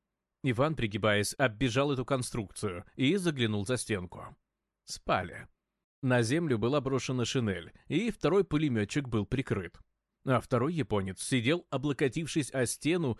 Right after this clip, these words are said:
и беззастенчиво дрых, вместо того, чтобы бдить. Думать и ждать чего-то было некогда. Светлов сунул нож под нижнюю челюсть сидящему. Блин. Тот захрипел и забулькал. Громко.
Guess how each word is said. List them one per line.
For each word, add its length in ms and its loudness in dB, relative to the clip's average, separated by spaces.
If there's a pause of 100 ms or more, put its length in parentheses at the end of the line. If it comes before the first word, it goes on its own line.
(160)
и 180 2
беззастенчиво 800 -2
дрых, 400 -4 (180)
вместо 380 -2
того, 280 0
чтобы 280 -2
бдить. 400 -4 (720)
Думать 440 -2
и 60 0
ждать 380 0
чего-то 500 2
было 300 0
некогда. 720 -6 (600)
Светлов 440 0
сунул 340 0
нож 220 -2
под 240 2
нижнюю 340 0
челюсть 360 -2
сидящему. 680 -4 (520)
Блин. 480 -4 (460)
Тот 200 2
захрипел 680 -2
и 80 -2
забулькал. 680 -4 (380)
Громко. 640 -2